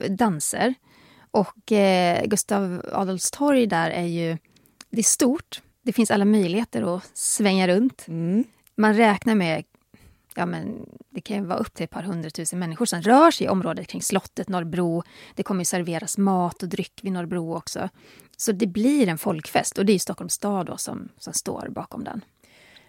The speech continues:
Speaker 2: Ja, och utöver då folkfest och hur folket kommer att fira kungens femtio år, eh, det kommer ju även både svenska och utländska gäster. Eh, de kommer på plats under den här helgen. Vad kan vi räkna med för kungligheter?
Speaker 1: Mm.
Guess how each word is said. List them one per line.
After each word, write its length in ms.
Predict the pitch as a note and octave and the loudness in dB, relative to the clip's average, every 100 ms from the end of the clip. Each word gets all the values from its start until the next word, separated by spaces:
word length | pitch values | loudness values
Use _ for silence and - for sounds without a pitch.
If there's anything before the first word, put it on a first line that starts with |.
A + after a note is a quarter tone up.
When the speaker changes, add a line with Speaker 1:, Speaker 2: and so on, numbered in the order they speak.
| _ | _
Speaker 2:
Ja, 340 | G#3+ G#3+ A#3+ | 0 4 6
och 240 | A#3 A3+ - | 4 2 0
utöver 360 | G#3+ C4 C#4+ B3+ | 2 4 4 6
då 180 | G3 D#3 | 6 4
folkfest 960 | - D4 G3+ - - D#4 - - - D#4+ D4+ | 4 4 6 2 2 2 4 0 -2 -8 -2
och 420 | F#3+ F#3+ F#3 - | 2 4 4 2
hur 420 | F3 F3+ G3 F3+ | 2 6 6 4
folket 460 | - D4 D4+ A3 - | 4 4 4 0 -2
kommer 200 | E3+ E3 | 0 -2
att 100 | - | 0
fira 300 | F3 D#3 D#3 | 2 2 2
kungens 380 | - D#3+ D#3 | 0 0 0
femtio 320 | - D#3+ D3 D#3 | 0 -2 -2 0
år, 240 | - E3+ - - - | 2 0 -4 -20 -14
eh, 320 | - F#3 F3 - - | -8 -4 -4 -4 -6
det 160 | - | -2
kommer 360 | A3+ - B3 A#3+ | -2 2 4 6
ju 60 | A#3 | 6
även 440 | A3+ F#3 E3+ F3 | 4 4 4 0
både 300 | - F3 F#3 | 0 2 4
svenska 480 | C4 F4 A3 - A#3 | 4 4 4 2 2
och 100 | G#3+ | 2
utländska 440 | F#3+ E3+ E3+ D#3 E3 | 0 0 0 0 0
gäster. 500 | E3 - - D3+ - - | 0 0 0 0 0 -8
Eh, 340 | - E3 D#3+ F3+ | -6 -4 -4 -4
de 140 | F3+ | -2
kommer 140 | G#3 F#3+ | 0 2
på 120 | F#3 | 2
plats 260 | F3+ F3+ G#3 | 0 0 2
under 120 | F#3 | 2
den 80 | F3 | 4
här 60 | |
helgen. 300 | E3+ F3 A#3 - - - | 6 6 4 2 -10 -8
Vad 120 | B3 | -6
kan 120 | - B3+ | 0 2
vi 60 | |
räkna 180 | A#3+ A#3+ | 2 2
med 100 | A#3 | -2
för 60 | A3+ | -2
kungligheter? 680 | - A#3 G#3+ A3 - - - _ _ _ | 2 4 4 2 0 -8 -12 _ _ _
Speaker 1:
Mm. 280 | G#3+ A3+ | 2 4